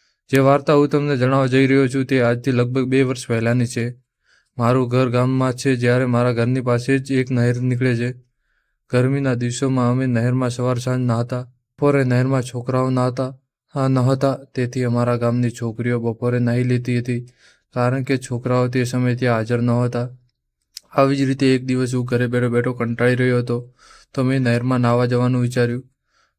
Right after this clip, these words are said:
બપોરના સમયે ઘરના બધા લોકો સૂતા હતા, એટલે હું નહેર પર નાહવા માટે આવી ગયો.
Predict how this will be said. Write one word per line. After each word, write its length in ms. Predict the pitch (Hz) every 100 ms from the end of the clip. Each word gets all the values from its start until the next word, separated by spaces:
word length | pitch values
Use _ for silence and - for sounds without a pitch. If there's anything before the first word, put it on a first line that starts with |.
| -
બપોરના 440 | 123 135 156 151
સમયે 320 | 135 135 135
ઘરના 280 | 123 127 127
બધા 280 | 113 120 139
લોકો 260 | 131 127 123
સૂતા 360 | 123 120 117
હતા, 200 | 113 110
એટલે 220 | 113 123
હું 200 | 123 127
નહેર 240 | 127 120 120
પર 140 | 135
નાહવા 320 | 123 117 123
માટે 260 | 127 123 123
આવી 240 | 123 127
ગયો. 220 | 123 123